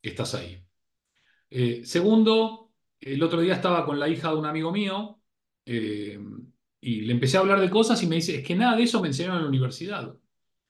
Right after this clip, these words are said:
Y le digo, "Qué mal te enseñaron en la universidad, porque lo que te estoy diciendo es como el, los basics, ¿no? de, del mundo profesional, eh, en la, en, en relación a la construcción de la marca". Entonces,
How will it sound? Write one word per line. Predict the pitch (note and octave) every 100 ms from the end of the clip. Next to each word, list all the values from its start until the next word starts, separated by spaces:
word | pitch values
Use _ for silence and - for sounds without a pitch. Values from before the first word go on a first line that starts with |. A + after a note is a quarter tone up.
| _ _ _ -
Y | C#3
le |
digo, | D#3+ E3
"Qué | G#3
mal | B3 B3+
te | F#3
enseñaron | C3 G3+ C4+ D3+
en | C3+
la |
universidad, | C3+ C3 B2+ D3+ C3
porque | C3
lo | C#3
que | C#3
te |
estoy | C3+ A3+
diciendo | A#3 B3+
es |
como | A#3 C#3 C#3+
el, | C3 C3
los | C3 C3
basics, | A3+ G#3+ - D3 C3 C#3
¿no? | F#3 A3
de, | D#3 C3+ B2+ B2+ - _
del | D3+ D#3
mundo | E3+ F3+
profesional, | D3+ C#3+ C#3 D3+ F3+ G3 E3 E3 - - - _ -
eh, | C3 B2 A#2+ A#2+ C3+
en | C#3 C#3
la, | C3+
en, | C3+ C3+
en | C3
relación | C3 B2+ E3+ E3
a |
la | C#3+
construcción | C3 C3+ C3 C#3
de |
la | C3
marca". | F#3+ G3 C3
Entonces, | C3+ E3+ F#3+ F3+ -